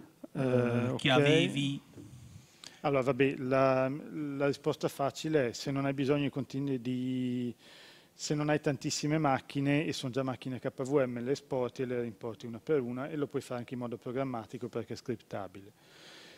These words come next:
Speaker 1: Se hai già un ambiente molto complesso, nei provider, adesso io qui non, non l'ho configurato, eh, è possibile aggiungere,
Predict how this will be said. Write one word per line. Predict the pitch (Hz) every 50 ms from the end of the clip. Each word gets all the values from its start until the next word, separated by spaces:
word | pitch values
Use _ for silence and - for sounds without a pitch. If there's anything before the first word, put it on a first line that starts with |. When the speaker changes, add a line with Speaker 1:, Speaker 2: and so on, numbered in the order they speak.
| - - _
Speaker 1:
Se | - - - - - 165 156 151 - -
hai | - - 139 135 131 127
già | - 135 131
un | 131 131
ambiente | 131 131 131 139 131 - 143
molto | 127 127 127 113 - 127
complesso, | - - 135 127 - 143 131 120 107 95 - - - - 127 131 135 156 -
nei | 185 131 123 127 127 131 131 131 127 127 127 127 127 123 -
provider, | - 131 127 113 120 120 117 113 113 117
adesso | 117 110 - - 127
io | 123 117
qui | - - 131
non, | 127 123 123 120
non | 120 123 123
l'ho | 123 120
configurato, | - - 127 110 - - 135 120 131 135 131 123 117 107 - _ - - 127 143 160 - - - - - - - - - - - - _ _ _ -
eh, | - 131 127 123 123 123 120 123 120 120 123 123 127 - - -
è | - 143
possibile | - - 147 127 - - - 147 143 139 123 139 139 135 143 143 143 151 - - - _ _ _ _ _ _ _ _ _ _ _ _ _ _ _ _ _ _ _ _ _ _ - - - - - _ _ -
aggiungere, | 139 139 120 107 117 135 135 135 135 135 113 131 135 135 135 135 135 131 147 -